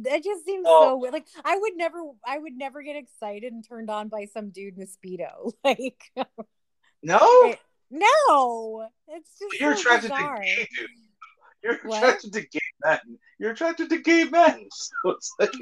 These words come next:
Speaker 1: Just Anderson Cooper. <laughs>
Speaker 2: Um, it, before the internet, though, I could see it. I was literally just, yo, I'm, I'm gonna be honest, and I know my <laughs> nieces listen to this, and I apologize right now,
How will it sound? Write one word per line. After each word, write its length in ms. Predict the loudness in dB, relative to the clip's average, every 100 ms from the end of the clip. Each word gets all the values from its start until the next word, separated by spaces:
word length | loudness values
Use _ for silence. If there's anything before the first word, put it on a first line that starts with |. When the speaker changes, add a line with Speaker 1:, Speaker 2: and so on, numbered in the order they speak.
| -6
Speaker 1:
Just 240 | -4 -4 -4
Anderson 520 | -4 -6 -12 -12 -14
Cooper. 400 | -18 -18 -12 -12 -12
<laughs> 760 | -18 -14 -10 -10 -10 _ -2 -2 -8 -8 -8 -4 4
Speaker 2:
Um, 260 | 6 6 2 -8 _ _ _ _ _ _ _ _ -6
it, 300 | -4 -4 -4
before 380 | -8 0 4 4
the 180 | 4 0
internet, 380 | 0 0 2
though, 200 | 6 8
I 80 | 6
could 160 | 4 -8
see 260 | -8 -4
it. 100 | -4 -4
I 100 | -6
was 200 | -6 -4
literally 400 | -2 0 0 -2
just, 360 | -4 -6 -6 -14 _ _ 0
yo, 180 | 2 0 _
I'm, 300 | 2 4 2 0
I'm 160 | 0 0
gonna 120 | -2
be 120 | -2
honest, 340 | -2 0 -2 -4
and 160 | -2
I 100 | -2
know 180 | 0 0
my 160 | 0 -2
<laughs> 40 |
nieces 540 | -2 -4 -2 -2 -4
listen 460 | -2 -2 -2 -4 0
to 100 | 4
this, 240 | 4 2 0
and 100 | 0
I 40 |
apologize 600 | 0 2 4 6 6 6
right 160 | 6 4
now, 280 | 4 4